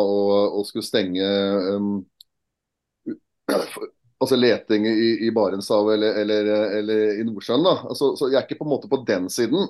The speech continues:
men jeg er på den andre siden, hvor jeg ser denne enorme, ehm, endringen vi skal inn i, fram til vi skal nå null i tjue femti. Jeg har blant annet, eh, akkurat lest den boken til Bill Gates nå,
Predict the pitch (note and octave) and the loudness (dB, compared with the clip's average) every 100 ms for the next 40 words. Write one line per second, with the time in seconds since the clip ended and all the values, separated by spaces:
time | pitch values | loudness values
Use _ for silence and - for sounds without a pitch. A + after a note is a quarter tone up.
0 | - C#3 C3 G2+ - - D3+ G2 D#2+ F2+ | -2 0 0 0 -4 -4 -4 -4 -6 -6
1 | F#2 A2+ G#2 - - B2+ C3 C3+ C3+ - | -2 -2 0 -2 -2 -2 0 0 0 -4
2 | - A2+ G#2+ C3 E3+ E2+ - _ _ _ | -2 0 2 4 2 0 -12 _ _ _
3 | _ _ _ - C3 B2 C#3+ C3+ C3+ C3+ | _ _ _ -4 -2 0 2 4 4 2
4 | A#2 G2+ F#2 G2 G2 A2 C3 C#3 G#2+ C3 | 2 2 0 -4 -2 2 2 2 0 0
5 | B2+ B2 - - _ _ _ _ _ _ | 0 -2 -6 -14 _ _ _ _ _ _
6 | _ D3+ C3 F#2+ F2+ F#2+ G#2+ A#2 A#2 C3+ | _ 0 0 -2 -4 -4 -2 -2 0 -2
7 | G#2+ G2 G2 D3 - A#2+ G#2 G2+ G2+ - | -2 -2 0 -2 -2 -2 -2 -2 -6 -4
8 | A2+ A#2 - A#2+ A2+ G2 G#2 A2+ A2+ - | -2 -2 -2 0 0 2 4 4 2 -8
9 | _ _ _ G#2+ G#2+ G#2+ A#2+ B2+ B2 A2+ | _ _ _ -6 0 2 0 -2 -4 -2
10 | A2 G#2 F2+ D#3 D#3+ A#2 A#2+ A#2+ A2 G2+ | -2 -2 -4 0 2 2 0 0 -2 -2
11 | A2 A2 - A2 A2 A2+ A2 G#2 - A2 | -4 -6 0 2 4 4 4 2 0 -2
12 | G#2+ F#2+ G#2+ - G#2+ G#2 G2 F2+ E2+ F#2+ | 0 0 0 -2 -4 -4 -4 -6 -6 -6
13 | G#2 F#2 G2 F2+ G2+ C3+ - - A2 | -6 -4 -6 0 0 0 -4 -6 -4